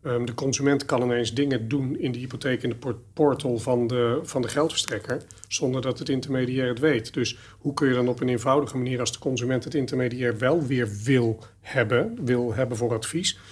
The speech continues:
hoe kun je dat dan met elkaar gaan regelen? Dus dan moet je eigenlijk zorgen dat de geldverstrekker, eh, kan synchroniseren met, met, met de adviseur. En hoe ga je dat dan op een gestandaardiseerde manier met elkaar doen? En daar hebben natuurlijk geldverstrekkers een eigen visie op, want die hebben hun eigen portalen en dergelijke.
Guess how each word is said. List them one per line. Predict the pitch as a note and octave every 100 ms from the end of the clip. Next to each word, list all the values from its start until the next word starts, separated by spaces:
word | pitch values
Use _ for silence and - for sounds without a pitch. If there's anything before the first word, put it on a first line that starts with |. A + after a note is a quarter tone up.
| - - -
hoe | - D3
kun | D#3
je | C#3
dat | B2+ B2
dan | C3 B2 B2+ D#3
met | C#3
elkaar | C3+ B2 C3+
gaan | A#2+ C#3
regelen? | C#3 F3+ D3+ A2 G2 - - - - - -
Dus | -
dan | B2
moet | B2
je | B2
eigenlijk | A2+ B2 A#2
zorgen | C#3+ B2 A#2
dat | B2 A#2+ B2+
de | A#2+
geldverstrekker, | C#3 B2+ - - B2+ C3 A#2 - - - - -
eh, | D3+ B2 A#2+
kan | C#3+ B2+
synchroniseren | - C3+ B2 C3 C3 C3 C#3+ C3 B2
met, | B2+ -
met, | C#3 C3 -
met | C3+
de | D3+
adviseur. | C#3+ - C#3 E3+ D3 - - - -
En | B2
hoe | A2+ C3+
ga | C#3
je | B2+
dat | B2+
dan | B2+ B2+
op | B2
een |
gestandaardiseerde | A2 - C#3 C3 C3 B2+ C#3 C3+
manier | C3+ C3+ C#3+
met | C#3 C#3
elkaar | D3 C3+
doen? | C3 D#3 A2+ - - - -
En | B2+
daar | A2+
hebben | B2 A#2+
natuurlijk | A2 B2+ -
geldverstrekkers | - - C3 B2 - C3 A#2
een | C3
eigen | A#2 A2+
visie | A2+ A#2+ B2+
op, | E3+
want | D#3
die | A#2
hebben | G#2+ G#2+
hun | B2+
eigen | A2+ -
portalen | A#2+ - A#2+ C3 C#3
en | C3+
dergelijke. | C#3+ E3+ F#3+